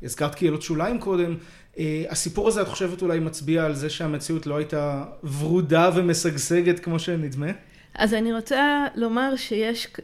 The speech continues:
Speaker 2: את הקצה האחד שמדבר בעצם על השג-,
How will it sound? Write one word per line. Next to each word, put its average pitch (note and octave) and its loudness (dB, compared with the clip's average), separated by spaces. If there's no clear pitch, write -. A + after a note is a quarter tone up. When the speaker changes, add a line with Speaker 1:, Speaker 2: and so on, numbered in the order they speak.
Speaker 2:
את G#3 -4
הקצה G3+ -2
האחד G#3 0
שמדבר F3+ -4
בעצם F#3 -4
על E3 -4
השג-, E3 -6